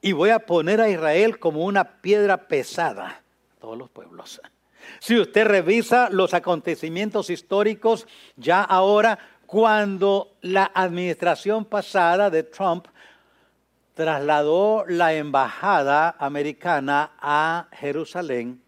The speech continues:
porque declararon que esa es la capital de Israel,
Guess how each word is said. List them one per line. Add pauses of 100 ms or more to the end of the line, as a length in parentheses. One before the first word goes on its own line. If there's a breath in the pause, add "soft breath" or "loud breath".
porque
declararon
que
esa
es
la
capital
de
Israel,